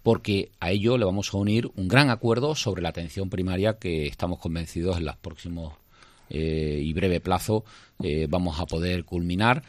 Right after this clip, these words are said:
donde asumimos un compromiso muy potente, y es que el veinticinco por ciento del presupuesto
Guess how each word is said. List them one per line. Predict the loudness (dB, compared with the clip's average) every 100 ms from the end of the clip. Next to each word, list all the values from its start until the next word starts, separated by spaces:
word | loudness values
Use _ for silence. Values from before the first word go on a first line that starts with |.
| -16 -16 -2
donde | 2 4 4 4 4 2 0
asumimos | -2 -2 0 2
un | 4
compromiso | 4 2 2 0 -2
muy | -4
potente, | -2 0 0 0
y | 0 -2
es | -2
que | 0
el | 2
veinticinco | 0 0 -2 -2 0 2
por | 2 0
ciento | -2 -4 -4
del | -6 -6
presupuesto | -10 -10 -6 -4 -4 -8 -10